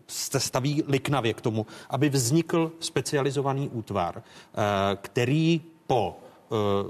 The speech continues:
zániku U O O Z, kdy U O O Z měl pod sebou kyberbezpečnost a kyberterorismus a terorismus jako takový,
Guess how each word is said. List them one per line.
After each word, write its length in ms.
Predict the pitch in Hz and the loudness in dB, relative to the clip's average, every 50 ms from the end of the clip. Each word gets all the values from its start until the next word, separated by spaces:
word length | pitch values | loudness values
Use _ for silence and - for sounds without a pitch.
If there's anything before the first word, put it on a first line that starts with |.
| 92 - - | -8 -10 -6
zániku 600 | 110 110 117 110 120 123 135 131 - 147 147 139 - | -2 0 0 2 2 0 -2 -2 0 -2 -2 0 0
U 120 | 123 - | -2 0
O 120 | - 135 139 | 0 0 0
O 200 | - 147 151 143 | 2 2 2 4
Z, 240 | 117 113 92 87 - - - | 2 0 -2 -2 -6 -8 -6
kdy 180 | - 107 117 113 | -2 -2 -2 0
U 80 | - 123 | -2 -4
O 140 | - 127 131 | -4 -2 -2
O 140 | - 135 117 | -2 0 0
Z 220 | 113 110 - - | 0 -2 -2 -4
měl 340 | 101 107 113 120 117 131 127 | -2 0 2 2 2 2 0
pod 180 | - 139 123 | -2 -4 -2
sebou 320 | - - 143 135 139 143 147 | -2 -2 0 0 0 0 0
kyberbezpečnost 1000 | 139 - 127 123 135 135 127 131 127 - - 139 127 - - 139 131 127 - - | -2 -4 -2 0 -2 -2 -2 -4 -6 -4 -6 -6 -6 -4 -4 -4 -4 -4 -6 -10
a 60 | 123 | -8
kyberterorismus 960 | - - 123 117 120 123 - - 117 117 117 113 127 113 110 117 117 117 - - - - - - - - | -6 -4 -2 -2 -2 -2 -2 -2 0 0 0 0 0 0 0 -2 -2 -2 -4 -10 -14 -14 -14 -14 -10 -8
a 60 | - 117 | -4 0
terorismus 560 | - 117 110 113 117 110 101 117 120 - - | 2 4 4 4 2 2 2 0 0 0 -2
jako 200 | 110 - - 113 | -2 -2 0 -2
takový, 440 | 117 113 - - 113 101 104 104 | -2 -2 0 0 0 0 0 -4